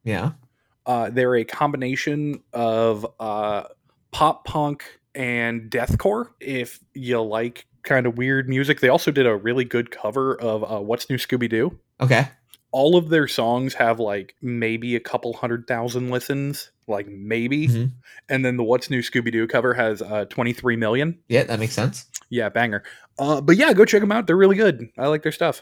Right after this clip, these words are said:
Speaker 1: Cool, cool.
Speaker 2: Uh, what about you? What do you, what do you got?
Speaker 1: Uh, I'll, mm, plug some shows that I'm watching. Uh, I'm currently watching, just started up Link Click. Uh, it's good. It's, uh, it's very interesting. It's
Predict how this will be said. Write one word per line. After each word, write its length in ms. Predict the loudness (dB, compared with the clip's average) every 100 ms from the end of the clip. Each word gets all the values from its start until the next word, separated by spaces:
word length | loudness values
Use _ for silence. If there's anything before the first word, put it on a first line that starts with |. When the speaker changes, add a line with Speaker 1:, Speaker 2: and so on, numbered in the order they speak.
| _
Speaker 1:
Cool, 120 | 4
cool. 360 | 6 4 2 -6 0
Speaker 2:
Uh, 500 | 4 4 4 4 4
what 80 | 4
about 200 | 4 6
you? 160 | 4 2
What 100 | 0
do 60 | 0
you, 140 | 2
what 80 | 2
do 60 |
you 100 | 2
got? 220 | 2 2 -2 _ 4
Speaker 1:
Uh, 720 | 6 8 8 8 8 8 6
I'll, 280 | 4 2 -2 0
mm, 300 | 4 4 2
plug 340 | 2 2 4
some 180 | 2 2
shows 360 | 4 4 4 4
that 140 | 2
I'm 100 | 2
watching. 460 | 2 2 0 -4 0
Uh, 240 | 4 4
I'm 140 | 4 4
currently 340 | 2 2 2
watching, 640 | 4 4 4 4 0 4
just 200 | 4 4
started 200 | 4 4
up 160 | 4 2
Link 340 | -2 -6 -6
Click. 360 | -4 -2 -2 -8 -20 _ _
Uh, 440 | 4 6 6 4 4
it's 520 | 2 4 2 2 -4 _ -12 -4
good. 520 | 2 4 6 4 2
It's, 640 | 2 2 2 2 2 2
uh, 540 | 6 6 8 8 6 2
it's 120 | 0
very 200 | 4 6 6
interesting. 720 | 6 4 4 0 -2 -6 0
It's 500 | 2 2 2 0 -2